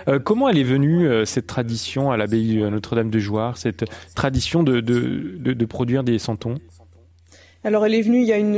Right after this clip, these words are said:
Speaker 2: une petite soixante-, une grosse soixantaine d'années. Et, euh,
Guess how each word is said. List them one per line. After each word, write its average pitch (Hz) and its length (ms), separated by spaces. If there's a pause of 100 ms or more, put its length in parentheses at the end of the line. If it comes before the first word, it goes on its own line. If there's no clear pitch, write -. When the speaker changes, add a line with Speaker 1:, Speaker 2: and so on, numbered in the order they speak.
Speaker 2:
une 208 800
petite 247 440
soixante-, 226 640
une 226 120
grosse 269 240
soixantaine 220 420
d'années. 208 360 (420)
Et, 220 460
euh, 196 520